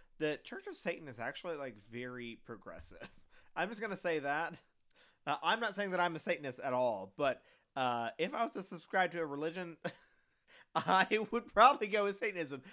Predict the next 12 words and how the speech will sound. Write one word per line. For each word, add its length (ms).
because 280
of 160
the, 440
the, 640
uh, 440
acceptance 720
that 180
comes 180
from 180
that 140
<laughs> 0
church. 540